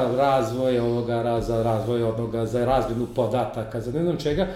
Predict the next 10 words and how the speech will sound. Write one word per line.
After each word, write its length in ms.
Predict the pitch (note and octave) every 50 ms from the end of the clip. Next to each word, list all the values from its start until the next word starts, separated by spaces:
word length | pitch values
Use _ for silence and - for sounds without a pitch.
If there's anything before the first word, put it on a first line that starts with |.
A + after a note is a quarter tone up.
| - - -
što 160 | - - D#3
je 220 | D#3 E3+ F3+ F3+
još 300 | G#3+ C4 D4+ D4 - -
toliko, 380 | - E3+ E3+ E3 E3+ - C3+ C3
tako 340 | - - C3 B2 - F3 F3
da 120 | E3 E3+
je 340 | D3+ D3+ D3+ D3 C#3 - - - - - - - - - - - - -
faktički 560 | - C3 C3 C3+ - A3 G#3+ - - - D3+
ispalo 480 | C3 A#2+ - - F#3+ F#3+ F#3 E3 C3 B2
da, 320 | B2 A#2 A2+ G#2+ A2 -